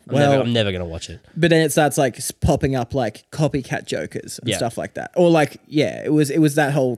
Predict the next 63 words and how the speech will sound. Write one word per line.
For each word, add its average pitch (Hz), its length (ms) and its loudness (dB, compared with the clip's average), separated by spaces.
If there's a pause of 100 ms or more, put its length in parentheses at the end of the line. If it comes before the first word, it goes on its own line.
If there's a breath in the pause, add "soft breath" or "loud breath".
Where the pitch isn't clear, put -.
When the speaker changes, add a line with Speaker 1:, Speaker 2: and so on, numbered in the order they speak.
Speaker 2:
kind 139 180 -4
of 110 80 -6
premise. 147 320 -2
And 170 120 4
Speaker 1:
That 196 40 6
was 190 120 2
Speaker 2:
that's, 170 80 0
Speaker 1:
my 143 200 4
Speaker 2:
and 165 120 6
that's 165 160 2
sort 175 160 4
of 160 80 2
what 151 180 4
I 147 120 4
took - 300 -4
from 135 200 -4
the 131 80 -2
Joker 123 340 -2
as 117 140 -4
well, 131 240 -2 (100)
Speaker 1:
That 139 60 4
Speaker 2:
is 151 80 6
Speaker 1:
was 165 120 2
my 180 120 4
one 117 320 2
thing 110 200 -2
I 104 100 2
didn't 101 200 -2
like 95 240 -4
about, 98 320 -2 (160)
the 131 80 -2
one 139 500 4
thing 127 240 0
I 117 60 4
didn't 107 160 0
like 95 160 -2
about 98 160 -2
the 92 80 -12
film 92 260 -4
Joker 87 300 -8
was 87 160 -10
when 92 240 -6 (400)
he 113 180 -2
goes 104 280 2
up 107 100 -4
to - 80 -8
the 101 80 -4
gate 92 340 -4
of 95 360 -10
Wayne 98 320 -2
Manor 90 320 -6
and 98 200 -8
Bruce 98 320 -6
Wayne 92 240 -6
is 92 120 -8
standing 95 340 -6
there 90 160 -8
and 87 100 -8
he's, 92 120 -10
like, 92 160 -10
seven 95 400 -4
years 90 180 -8
old 85 280 -8